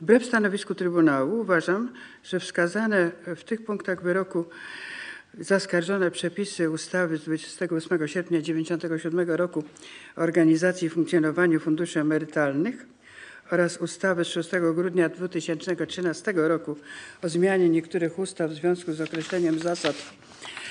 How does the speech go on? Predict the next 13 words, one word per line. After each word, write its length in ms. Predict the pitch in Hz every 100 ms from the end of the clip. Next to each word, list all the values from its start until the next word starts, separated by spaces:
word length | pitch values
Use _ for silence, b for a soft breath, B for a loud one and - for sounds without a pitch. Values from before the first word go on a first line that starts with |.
| B B -
e, 200 | 180 165
wypłaty 580 | 175 170 180 190 190 170
emerytur 560 | 170 165 160 180 170
ze 160 | 160 156
środków 360 | 165 175 - 165
zgromadzonych 800 | 160 160 160 151 175 160 151 160
w 60 |
otwartych 420 | 156 - 165 160
funduszach 400 | 165 170 175 160
emerytalnych, 840 | 160 156 151 147 151 151 208 262 - - B B B B B B B B B B -
e, 380 | 175 175 175 165
są 600 | - - - 220 254 247 202
niezgodne 800 | 208 226 226 185 160 170 185